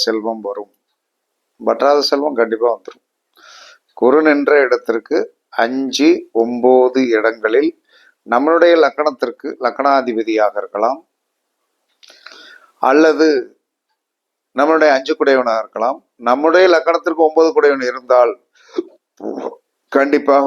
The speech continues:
உங்களுடைய வாழ்க்கையில் வற்றாத செல்வம் கண்டிப்பாக வரும்.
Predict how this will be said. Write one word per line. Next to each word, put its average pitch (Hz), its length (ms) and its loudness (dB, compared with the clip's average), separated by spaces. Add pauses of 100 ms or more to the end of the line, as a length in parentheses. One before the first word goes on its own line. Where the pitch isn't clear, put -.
(100)
உங்களுடைய 120 300 0 (100)
வாழ்க்கையில் 123 520 0
வற்றாத 123 560 0
செல்வம் 117 380 -4 (100)
கண்டிப்பாக 117 680 -2 (100)
வரும். 147 300 2